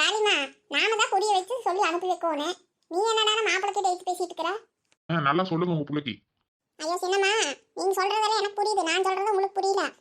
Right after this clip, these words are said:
Speaker 1: அவங்களுக்கே போகணும், எப்ப என்னன்ட்டு எல்லாம் பாப்பாங்கல்ல. வேலைக்கு போறவங்க எப்ப லீவு கிடைக்குது என்னன்னு பார்த்துட்டு தான் அவங்களே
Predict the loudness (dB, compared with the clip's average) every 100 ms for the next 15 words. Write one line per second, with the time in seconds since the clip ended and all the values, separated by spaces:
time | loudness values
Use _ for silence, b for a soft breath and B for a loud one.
0 | _ -8 -2 -2 0 0 0 2 0 0
1 | 2 2 2 0 -2 0 0 -2 -4 -10
2 | -6 -4 0 0 2 2 2 2 0 0
3 | 0 0 2 0 0 -2 -2 -2 0 0
4 | 0 0 0 -2 -2 -2 0 0 0